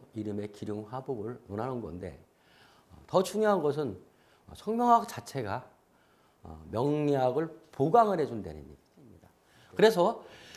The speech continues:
사주의 음양 오행의 기운을 보충해주고 순환시켜주는 역-, 역할로서 성명학에서, 어, 발음 오행,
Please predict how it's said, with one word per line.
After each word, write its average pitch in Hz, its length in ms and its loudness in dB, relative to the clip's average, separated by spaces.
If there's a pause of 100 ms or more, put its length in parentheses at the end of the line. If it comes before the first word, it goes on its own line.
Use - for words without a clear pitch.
(100)
사주의 247 520 8
음양 214 420 8
오행의 196 320 6
기운을 175 380 6
보충해주고 160 1000 2
순환시켜주는 156 880 -2
역-, - 260 -4 (400)
역할로서 139 720 -2 (480)
성명학에서, 170 920 2 (320)
어, 76 220 -16
발음 247 440 2
오행, 110 260 0